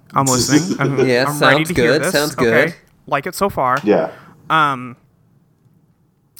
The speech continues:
Speaker 1: and that's, we, we cut away from that scene now. We come back to the girls who are dressed in new outfits, and we're gonna have a little slow motion thing here where they taunt every man and woman on campus with how hot they are.
Speaker 2: Right.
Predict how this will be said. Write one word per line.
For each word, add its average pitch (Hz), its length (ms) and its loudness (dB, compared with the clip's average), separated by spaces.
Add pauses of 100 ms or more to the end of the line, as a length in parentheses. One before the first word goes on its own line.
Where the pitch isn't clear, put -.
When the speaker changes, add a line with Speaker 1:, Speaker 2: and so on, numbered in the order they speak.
(140)
Speaker 1:
and 165 220 -2
that's, 185 220 -4
we, 185 240 -6
we 185 100 -10
cut 214 200 -2
away 185 140 0
from 156 180 -10
that 170 220 0
scene 117 300 -8
now. 110 380 -12 (260)
We - 80 -10
come 185 160 -2
back 180 200 0
to - 60 -16
the 160 80 -10
girls 147 420 -2
who 175 100 -4
are 143 80 -2
dressed 160 320 -4
in 139 100 -12
new 202 200 0
outfits, 139 680 -4 (400)
and 180 140 -2
we're 247 120 -2
gonna 330 200 -2
have 233 180 -4
a 220 40 -4
little 214 180 -2
slow 214 260 -4
motion 180 400 -4
thing 151 180 -14
here 139 280 -8
where 151 200 -8
they 165 320 -4
taunt 185 560 -4
every 160 440 -4
man 156 320 -4
and 147 160 -8
woman 151 240 -4
on 127 140 -4
campus 151 600 -6
with 135 80 -12
how 135 140 -2
hot 170 300 0
they 120 120 -8
are. 113 220 -2
Speaker 2:
Right. 98 280 -2